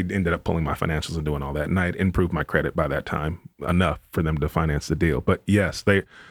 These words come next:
they lend based on the, it's a portfolio lender, and so they want really good loans. It felt, it looked like a no risk, a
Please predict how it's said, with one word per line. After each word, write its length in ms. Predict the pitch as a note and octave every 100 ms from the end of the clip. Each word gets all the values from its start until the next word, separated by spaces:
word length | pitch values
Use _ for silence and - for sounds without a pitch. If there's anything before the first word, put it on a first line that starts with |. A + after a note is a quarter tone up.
| - -
they 120 | G2+
lend 380 | F#2+ G2+ F#2 F2
based 240 | F2 -
on 120 | F2
the, 160 | E2 D#2+
it's 180 | G2 F2
a 40 | E2+
portfolio 460 | G#2+ G#2 F#2 E2
lender, 300 | D#2+ F#2 D2
and 140 | C2 D#2
so 80 |
they 140 | E2 E2
want 260 | E2 D#2+
really 200 | E2 D2+
good 180 | D#2 D#2
loans. 440 | D#2+ D#2+ D#2 - -
It 80 | F2+
felt, 220 | F#2+ D2
it 100 | F#2+
looked 160 | G2+ F#2
like 140 | E2+
a 40 | E2
no 160 | E2 D#2
risk, 280 | D#2+ E2
a 160 | F#2 D2+